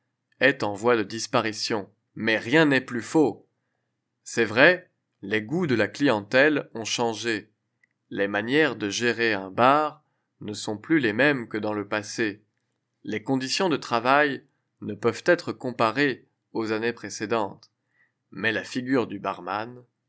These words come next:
elle, reste la même. Le vrai barman aime passionnément son métier. Il incarne l'âme de son bar. Un barman est un perpétuel apprenti. En toute occasion,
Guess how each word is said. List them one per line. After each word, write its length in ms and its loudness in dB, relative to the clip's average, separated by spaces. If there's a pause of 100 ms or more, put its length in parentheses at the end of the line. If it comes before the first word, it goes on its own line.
elle, 420 -8 (460)
reste 440 -6
la 140 -6
même. 380 -4 (800)
Le 220 -12
vrai 260 4
barman 640 -4 (540)
aime 420 -2 (120)
passionnément 680 -2
son 180 -10
métier. 480 -10 (720)
Il 180 -4
incarne 600 0
l'âme 440 2
de 120 -8
son 200 -8
bar. 520 -2 (720)
Un 120 -10
barman 680 0 (460)
est 200 -8
un 80 -6
perpétuel 680 -2
apprenti. 680 -6 (640)
En 160 -6
toute 300 -6
occasion, 640 -4